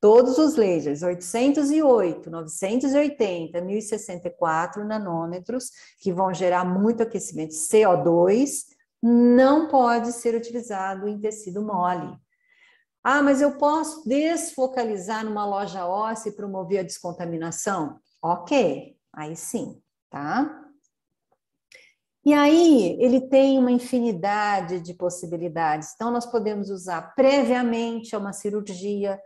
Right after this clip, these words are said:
por exemplo, né, pra fazer uma descontaminação das bolsas periodontais antes de fazer uma gengivectomia,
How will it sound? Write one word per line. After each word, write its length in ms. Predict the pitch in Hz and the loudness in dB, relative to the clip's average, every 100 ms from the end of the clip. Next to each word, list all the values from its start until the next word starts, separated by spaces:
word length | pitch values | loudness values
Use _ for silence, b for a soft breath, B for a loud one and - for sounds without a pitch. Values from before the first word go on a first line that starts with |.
| B B - | B B 2
por 160 | 240 | 6
exemplo, 840 | 220 208 190 208 214 202 190 160 - b _ | 6 4 -2 -8 -10 -10 -8 -8 -10 b _
né, 320 | 175 196 190 B B | -4 -4 -4 B B
pra 160 | - 208 | -2 -2
fazer 380 | 208 196 185 208 | 2 0 0 -2
uma 160 | 190 | -2
descontaminação 1000 | 185 - 226 226 214 202 185 180 - 196 | -6 -6 -6 -4 -4 -6 -6 -10 -8 -8
das 240 | 180 180 160 | -4 -4 -2
bolsas 460 | 196 202 202 180 | -2 -2 -6 -12
periodontais 960 | - 165 165 156 156 156 190 202 196 - - | -6 -4 -4 -4 -8 -4 -2 0 -4 -8 -2
antes 600 | 254 285 269 247 220 196 | 4 4 4 2 -4 -6
de 80 | 196 | -10
fazer 380 | - 180 165 190 | -10 -10 -8 -8
uma 160 | 175 | -8
gengivectomia, 1120 | 165 175 160 165 165 - 220 214 202 185 185 | -8 -8 -10 -10 -12 -8 -6 -4 -4 -4 -8